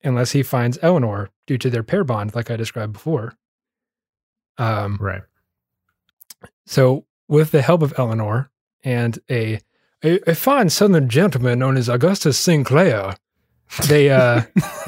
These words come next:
Speaker 1: <laughs> they, uh, they try to make their way to Eleanor and Sophia Lamb's stronghold in, uh, Fontaine Futuristic,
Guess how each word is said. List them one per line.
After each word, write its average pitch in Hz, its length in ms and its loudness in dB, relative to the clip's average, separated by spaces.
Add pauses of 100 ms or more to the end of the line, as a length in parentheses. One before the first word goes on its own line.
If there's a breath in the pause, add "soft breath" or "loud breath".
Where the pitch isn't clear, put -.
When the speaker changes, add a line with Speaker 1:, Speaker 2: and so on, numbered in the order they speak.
(120)
Speaker 1:
<laughs> - 440 -2 (1500 loud breath)
they, 151 160 6
uh, 123 320 2 (420)
they 156 100 2
try 202 220 6
to 202 60 2
make 170 220 2
their 165 120 2
way 147 240 4
to 117 440 -2 (180)
Eleanor 117 540 0
and 123 180 -2
Sophia 139 300 2
Lamb's 123 220 0
stronghold 110 640 -4
in, 113 280 -2
uh, 101 360 -6 (100)
Fontaine 165 480 2
Futuristic, 143 560 -2